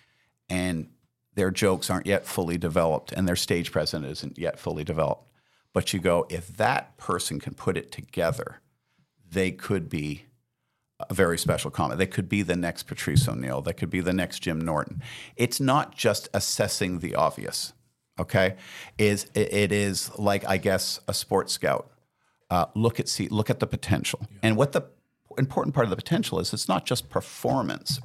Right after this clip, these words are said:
Speaker 1: performer. Um, it's the point of view. Is someone going somewhere where we could look and say that that person is going to break new ground, is going to talk about things that other people aren't talking about? Um,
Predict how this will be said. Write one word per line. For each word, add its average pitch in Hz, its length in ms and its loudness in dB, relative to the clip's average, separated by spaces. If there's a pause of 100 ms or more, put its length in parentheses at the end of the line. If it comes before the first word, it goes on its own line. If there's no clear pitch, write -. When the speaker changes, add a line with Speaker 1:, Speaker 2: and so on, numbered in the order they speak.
Speaker 1:
performer. 127 840 0 (680)
Um, 101 380 4 (220)
it's - 480 -2 (420)
the 110 100 2
point 110 320 4
of 95 120 2
view. 58 260 -4 (160)
Is 107 140 2
someone 165 560 2
going 98 340 2
somewhere 87 680 2
where 85 500 0
we 95 180 0
could 98 180 -2
look 85 240 0
and 82 140 -2
say 82 240 0
that 85 220 -4
that 82 240 2
person 80 460 -2 (440)
is 87 220 0
going 85 340 0
to - 100 -4
break 85 300 0
new 87 160 -2
ground, 71 520 -2
is 85 180 -6
going 95 220 -2
to 82 60 -6
talk 90 300 0
about 82 240 0
things 80 240 -4
that 85 120 0
other 82 220 0
people - 280 -2
aren't - 140 -2
talking - 360 0
about? - 320 0 (580)
Um, 92 280 2